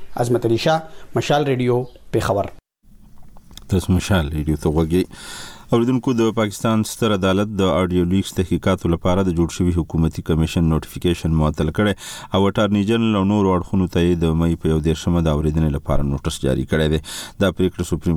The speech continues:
Speaker 2: کورټ د مئی په شپږویشتمه د آډیو لیکس په یا غږیزو ټو-، ټوټو افشا کېدو په اړه د کیس اورېدنې پر مهال وکړه. چیف جسټس عمر عطا بندیال په دغه موقع وویل چې حکومت یاد کمیشن د قانون خلاف جوړ کړی، ځکه چې تر جوړولو مخکې له سپریم کورټ نه اجازت نه و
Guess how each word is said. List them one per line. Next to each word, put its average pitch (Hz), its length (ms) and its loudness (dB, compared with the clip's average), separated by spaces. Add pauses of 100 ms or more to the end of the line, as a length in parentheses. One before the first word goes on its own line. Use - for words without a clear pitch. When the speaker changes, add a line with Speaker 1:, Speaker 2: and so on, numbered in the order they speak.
Speaker 2:
کورټ 82 220 0
د 80 100 2
مئی 85 240 2
په 78 120 0
شپږویشتمه 85 600 0
د 78 120 2
آډیو 76 260 2
لیکس - 240 -4
په - 160 -2
یا 76 160 2 (140)
غږیزو 78 420 0 (320)
ټو-، 80 480 -2
ټوټو 80 320 2 (160)
افشا 73 320 -2
کېدو 78 240 2 (100)
په 76 140 2
اړه 87 240 0
د 71 100 0 (120)
کیس 76 260 -2
اورېدنې 76 500 0
پر 69 200 0
مهال 71 280 0
وکړه. - 400 -4 (240)
چیف 131 220 0
جسټس 113 360 0
عمر 101 180 2
عطا 90 240 0
بندیال 90 360 2
په 85 80 0
دغه 85 200 2
موقع 90 240 0
وویل 107 260 2
چې - 280 -8 (100)
حکومت 101 360 0
یاد 104 240 0
کمیشن 90 400 0
د - 140 -6
قانون 87 340 2
خلاف 101 320 0
جوړ 92 160 2
کړی، 92 240 0
ځکه 82 160 -4
چې 78 160 -4
تر 76 160 -2
جوړولو 80 480 2
مخکې 92 360 0
له - 120 -6
سپریم 73 320 -2
کورټ 73 220 -2
نه 76 100 0
اجازت 76 380 0
نه 73 100 2
و - 20 0